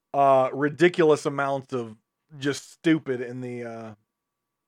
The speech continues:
in the comment section, but, you know, that's how the comment sections always go. <laughs> But it is what it is. I thought it was great. Um,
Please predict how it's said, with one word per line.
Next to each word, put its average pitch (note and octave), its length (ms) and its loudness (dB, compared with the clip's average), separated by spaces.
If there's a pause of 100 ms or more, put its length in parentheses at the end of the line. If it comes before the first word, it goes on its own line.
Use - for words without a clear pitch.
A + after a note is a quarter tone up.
(560)
in C#3+ 100 -4
the C3 80 -6
comment D3 380 2
section, B2+ 420 -8
but, A#2+ 200 -4 (1080)
you C#3+ 120 -4
know, C#3+ 240 2 (120)
that's C#3 220 -2
how D#3+ 140 6
the C3+ 80 0
comment C#3+ 440 0
sections C3+ 460 -6
always A#2+ 360 -4
go. A#2+ 400 2 (300)
<laughs> C#3+ 80 -14 (580)
But A2 220 -10 (180)
it C3 120 -6
is D3+ 160 -4
what C3+ 140 -2
it A2+ 40 -8
is. G#2+ 180 -12
I F#3+ 200 8
thought G3 180 8
it D#3 80 2
was C3+ 160 -10
great. C3 400 -4 (720)
Um, B2 480 -10